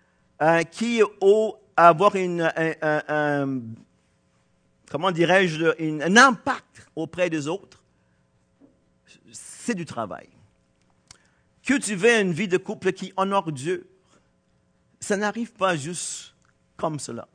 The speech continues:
C'est du travail. Élever les enfants dans la crainte du Seigneur pour qu'ils deviennent des adultes responsables, c'est du travail.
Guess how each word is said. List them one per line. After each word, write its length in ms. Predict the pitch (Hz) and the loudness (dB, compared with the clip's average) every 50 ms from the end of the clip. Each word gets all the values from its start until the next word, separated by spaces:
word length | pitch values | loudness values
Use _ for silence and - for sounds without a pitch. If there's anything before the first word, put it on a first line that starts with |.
| _ _ | _ _
C'est 220 | _ - - 233 196 | _ -10 -8 -6 -6
du 80 | 175 | -6
travail. 380 | - - 143 123 113 117 76 - - _ _ _ _ _ _ _ _ _ _ _ _ _ - - - | -6 -4 -4 -4 -2 -4 -8 -12 -16 _ _ _ _ _ _ _ _ _ _ _ _ _ -12 2 6
Élever 380 | 190 233 240 214 196 247 247 | 8 8 8 8 8 6 4
les 200 | 233 226 196 165 | 4 4 2 4
enfants 280 | 196 196 190 - 214 208 | 4 4 4 2 -2 -4
dans 100 | 208 202 | -2 0
la 140 | 190 180 170 | 0 0 0
crainte 360 | - - 196 196 202 196 196 | -2 -4 -4 -4 -4 -4 -6
du 420 | 185 165 175 180 175 165 156 147 _ _ _ _ _ | -10 -8 -8 -6 -6 -6 -8 -10 _ _ _ _ _
Seigneur 460 | - - 185 190 190 190 190 196 190 | -6 -2 -2 -2 0 2 2 2 2
pour 160 | - 466 440 | 0 -4 -10
qu'ils 140 | - 196 156 | -10 -6 -4
deviennent 280 | 160 165 143 170 175 | -4 -4 -2 -2 -4
des 140 | 165 151 139 | -4 -2 -2
adultes 300 | 151 143 135 151 160 - | -2 -2 -4 -6 -10 -6
responsables, 680 | 147 151 151 - - - 143 143 139 - 160 165 156 151 - | -4 -4 -4 -4 -8 -10 -12 -10 -6 -6 -6 -6 -6 -8 -14
c'est 300 | - - - - 247 196 | -18 -16 -12 -12 -12 -12
du 120 | 185 190 | -12 -16
travail. 480 | - - 190 170 180 190 196 190 156 | -14 -12 -12 -12 -12 -14 -16 -18 -20